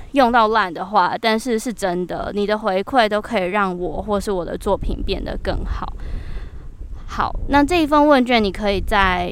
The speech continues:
这一集的 Podcast 里面的资讯栏找到，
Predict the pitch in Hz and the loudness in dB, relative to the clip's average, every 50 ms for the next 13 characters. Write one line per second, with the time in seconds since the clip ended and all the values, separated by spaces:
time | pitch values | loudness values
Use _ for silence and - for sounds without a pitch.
0 | - 180 - - 285 294 285 240 - 214 202 202 196 208 214 214 208 202 208 - | -6 -8 -4 -2 0 0 0 0 -2 -4 -2 -2 -2 -2 0 2 4 4 4 4
1 | 262 208 185 185 - - 185 185 175 202 220 208 190 190 185 - 208 202 190 - | 2 0 0 0 -4 -6 -6 -4 -2 0 0 0 0 -2 -4 -4 -6 -8 -6 -4
2 | 226 202 185 175 170 175 180 180 - - - - - - - 208 175 - | -4 -4 -2 -2 -4 -4 -6 -6 -6 -6 -6 -6 -6 0 0 2 2 0